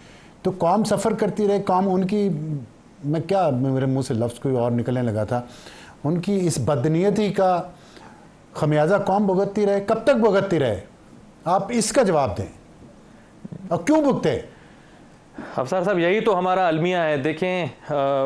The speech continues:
Speaker 2: अब यहाँ पे तो हम सिर्फ बलूचिस्तान की बात कर रहे हैं। आप ये देखें कि हम केपी की बात कर रहे थे कि ये जिनसे, ये तालिबान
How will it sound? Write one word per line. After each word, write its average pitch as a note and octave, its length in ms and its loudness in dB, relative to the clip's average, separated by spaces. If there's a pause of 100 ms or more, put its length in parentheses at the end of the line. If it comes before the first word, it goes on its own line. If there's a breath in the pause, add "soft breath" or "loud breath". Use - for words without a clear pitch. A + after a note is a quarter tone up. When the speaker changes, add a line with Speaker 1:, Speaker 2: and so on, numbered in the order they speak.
(220)
Speaker 2:
अब C#3+ 300 -2
यहाँ D#3 200 0
पे E3 80 -4
तो D#3+ 80 -4
हम D3+ 60 -4
सिर्फ D#3+ 140 -2
बलूचिस्तान D3 320 -2
की C#3+ 100 -4
बात A2+ 240 -2
कर A#2 180 -2
रहे A#2+ 100 -2
हैं। C#3 60 0
आप D3+ 120 -2
ये D#3+ 100 0
देखें E3+ 260 -4
कि E3 60 -4
हम D3+ 80 -2
केपी D3+ 300 -2
की D#3 100 -2
बात C#3 220 -2
कर C3+ 140 -2
रहे C3 120 0
थे C#3+ 160 -2
कि C3+ 360 -2 (300 loud breath)
ये C#3+ 280 -2
जिनसे, D3 440 -4
ये C#3+ 200 0
तालिबान C#3+ 580 -2